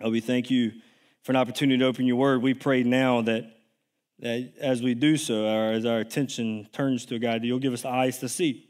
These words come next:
ears to hear, and hearts to believe this very morning. God, I pray for the, for the child of God that we'll be reminded of your great gospel, for the one who,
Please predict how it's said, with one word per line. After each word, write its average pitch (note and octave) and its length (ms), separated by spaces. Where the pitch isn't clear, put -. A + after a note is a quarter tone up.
ears C3+ 280
to C#3 80
hear, C3+ 220
and B2+ 80
hearts C3 280
to C3+ 100
believe C3+ 400
this B2 160
very B2+ 180
morning. B2+ 280
God, B2 160
I - 20
pray C#3 260
for C3+ 160
the, A#2+ 180
for - 80
the B2+ 80
child C#3+ 340
of B2 140
God C#3 320
that A#2 80
we'll C3 200
be B2+ 120
reminded A#2+ 800
of A#2+ 140
your B2+ 140
great A#2+ 260
gospel, A#2+ 460
for B2 140
the A#2+ 100
one C3+ 240
who, C3+ 340